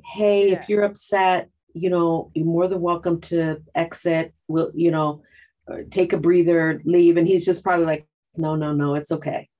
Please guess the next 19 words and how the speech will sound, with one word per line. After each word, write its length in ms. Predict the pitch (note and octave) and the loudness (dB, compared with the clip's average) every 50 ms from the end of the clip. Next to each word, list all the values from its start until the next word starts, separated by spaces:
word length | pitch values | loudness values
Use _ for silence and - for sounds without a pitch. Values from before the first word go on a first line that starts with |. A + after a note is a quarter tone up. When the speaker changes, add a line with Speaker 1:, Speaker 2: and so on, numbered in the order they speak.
| _ _ - | _ _ -4
Speaker 1:
I, 160 | F#3 G#3+ G#3 | -4 -2 -2
I 160 | - A3+ C#4 C#4+ | 0 0 0 2
mean, 140 | E4 E4+ | 2 2
that's 280 | D4 D#4 D#4 E4 E4 - | 2 2 0 0 0 -2
how 140 | - E4 D#4+ D4+ | 0 0 2 2
I 180 | C#4+ C4 B3 | 2 0 -2
feel 260 | - - C4+ B3 B3 | -2 0 0 2 2
like 280 | A#3 A3 G#3 G#3 G#3 - _ _ _ _ _ _ _ - | 2 2 0 0 -2 -8 _ _ _ _ _ _ _ -6
that 140 | - G#3+ G#3 | -4 -4 -2
would 160 | G#3+ A3 A3 | 0 0 2
have 80 | G#3 F#3 | 2 0
Speaker 2:
Yeah. 60 | C#3+ | 0
Speaker 1:
gone 200 | F#3 F#3 F#3 F3+ | 0 0 0 0
down, 320 | E3+ F3+ E3+ E3 D#3+ D#3+ - | 0 0 2 2 0 0 0
'cause 160 | F#3 E3+ D#3+ | -2 0 0
I 120 | F3 F#3 | 0 0
know 200 | G#3 G#3+ G#3 G#3 | 0 2 0 0
that 280 | G3+ G3+ F#3+ - - - _ _ - | 2 0 0 0 -2 -4 _ _ -2
I, 180 | G3+ G3 - | -2 -2 -2